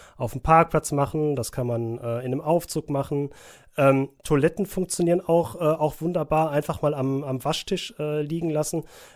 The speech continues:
Dort werden U-S-B-Sticks immer gefunden und es ist einfach garantiert, irgendjemand steckt den U-S-B-Stick, äh, schon einfach ein. Ähm,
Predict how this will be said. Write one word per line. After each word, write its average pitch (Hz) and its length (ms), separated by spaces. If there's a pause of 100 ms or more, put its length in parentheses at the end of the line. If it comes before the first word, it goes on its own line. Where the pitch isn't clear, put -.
(100)
Dort 151 240
werden 147 200
U-S-B-Sticks 147 600
immer 180 280
gefunden 180 540 (240)
und 160 400 (800)
es - 200
ist 160 100
einfach 156 300
garantiert, 143 560
irgendjemand 151 500
steckt - 240
den 147 80
U-S-B-Stick, 127 600
äh, 127 200
schon 127 160
einfach 117 340
ein. 104 260 (560)
Ähm, 143 300